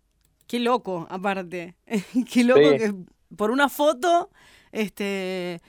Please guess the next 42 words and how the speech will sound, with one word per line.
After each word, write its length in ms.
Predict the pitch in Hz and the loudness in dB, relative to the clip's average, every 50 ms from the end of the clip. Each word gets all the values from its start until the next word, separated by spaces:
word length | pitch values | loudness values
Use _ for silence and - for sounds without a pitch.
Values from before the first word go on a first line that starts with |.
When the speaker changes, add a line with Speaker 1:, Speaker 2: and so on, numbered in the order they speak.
| _ _ _ _ | _ _ _ _
Speaker 1:
eh, 160 | - - 202 | -8 -6 -6
pudo 300 | 185 - 247 262 277 269 | -4 -2 0 2 4 6
ver 180 | 247 262 285 277 | 6 6 6 6
mucho 320 | 254 262 269 254 - 294 | 4 2 2 4 4 6
más, 340 | 254 269 269 233 - - - _ | 8 8 6 6 2 -4 -10 _
quizás, 340 | - 208 202 220 247 240 233 | -10 -6 -2 0 2 2 2
de 100 | 233 226 | 0 -2
lo 120 | 214 202 | -2 -4
que 160 | 185 196 202 | -4 -6 -4
Speaker 2:
Sí, 400 | 185 175 160 170 185 190 185 170 | 2 4 6 8 8 8 8 6
sí, 460 | 151 - 160 165 180 180 165 139 123 117 - | 4 2 2 4 4 4 2 2 -2 -6 -10
sí, 220 | - - - 156 | -10 -6 -4 0
totalmente. 560 | 147 139 135 143 160 156 160 180 196 175 160 | 2 4 6 6 6 6 4 2 2 2 2
Una 140 | 165 160 151 | 2 2 2
foto 260 | - - 202 202 208 | 2 0 0 2 2
de 80 | 170 160 | 2 2
un 80 | 165 165 | 4 2
amigo, 540 | 151 151 165 175 196 208 214 214 220 214 | 2 2 0 2 4 6 8 8 8 8
que 80 | 185 151 | 6 4
aparte 320 | 147 147 180 220 240 208 | 4 4 4 2 2 0
fue 140 | - - 160 | -2 -2 -4
tres 260 | - - 170 180 - - | -2 -2 -2 0 0 0
años 220 | 196 196 196 180 | 0 2 2 0
después 260 | 147 135 - 185 208 | 0 0 2 2 2
de 60 | 208 175 | 2 2
que 60 | 147 | 0
me, 160 | 139 135 123 | -2 -2 -4
de 100 | 117 123 | -8 -10
que, 140 | 123 117 127 | -12 -12 -12
de 340 | 127 - - _ _ - 113 | -12 -12 -16 _ _ -12 -8
que 80 | 110 110 | -6 -4
mi 80 | 110 | -4
amigo 200 | 113 127 135 123 | -4 -4 -6 -8
subiera 300 | - - 127 127 127 123 | -8 -6 -2 2 2 4
la 120 | 123 123 - | 4 4 2
foto, 300 | - 123 117 113 113 110 | 0 -2 -2 0 -2 -4
porque 260 | 110 110 113 117 110 | -4 -4 -4 -4 -6
es 560 | 107 - _ _ _ _ _ _ _ _ - | -6 -10 _ _ _ _ _ _ _ _ 2
una 120 | - 143 | 4 4
foto 240 | 127 139 160 165 160 | 4 4 4 4 4
en 100 | 143 131 | 4 4
Bariloche. 760 | 123 117 113 117 120 139 175 190 175 143 - - 117 113 110 | 4 2 2 4 6 6 8 8 8 6 2 -4 -14 -14 -14